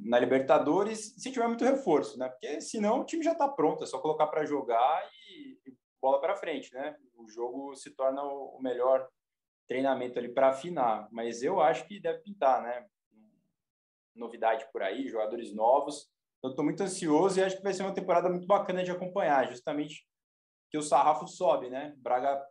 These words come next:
agora é visto também com outros olhos por todo mundo.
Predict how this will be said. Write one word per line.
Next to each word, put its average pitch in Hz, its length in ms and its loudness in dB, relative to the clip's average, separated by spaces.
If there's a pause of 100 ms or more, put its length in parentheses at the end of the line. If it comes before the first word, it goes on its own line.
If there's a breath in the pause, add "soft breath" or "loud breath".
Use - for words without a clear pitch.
(140)
agora 127 600 0
é 135 120 -4
visto 147 400 -10
também 139 480 -4 (100)
com 139 80 -8
outros 139 380 -4
olhos 160 600 2
por 127 120 -10
todo 139 260 -4
mundo. 175 560 -4